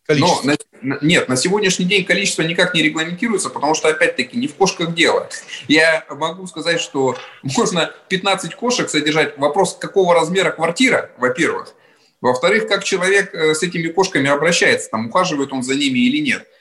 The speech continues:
Speaker 2: При этом я вот у себя на избирательном округе сталкивался с ситуациями, когда у человека нет ни одной кошки, но оттуда сбежали все соседи, пытаясь продать эти квартиры, потому что он натащил туда там мусора там с горой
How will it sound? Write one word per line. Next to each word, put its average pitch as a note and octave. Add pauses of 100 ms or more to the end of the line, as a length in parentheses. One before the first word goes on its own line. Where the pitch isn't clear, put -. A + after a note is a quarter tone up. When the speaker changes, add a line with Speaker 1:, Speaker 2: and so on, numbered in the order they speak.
(280)
Speaker 2:
При D3+
этом F#3 (160)
я D3+
вот D#3+ (260)
у C#3+
себя F3
на E3+
избирательном D3
округе B2
сталкивался C#3
с C#3
ситуациями, C#3+
когда C3
у C#3+
человека D#3+
нет E3
ни D#3
одной F3+
кошки, C3+ (320)
но D#3+
оттуда F3
сбежали D#3+
все D#3+
соседи, E3+
пытаясь D#3 (200)
продать F3
эти C3+
квартиры, D#3
потому D#3
что F3
он E3
натащил F3
туда D#3+
там C#3+ (220)
мусора F#3+
там B2 (100)
с B2
горой D#3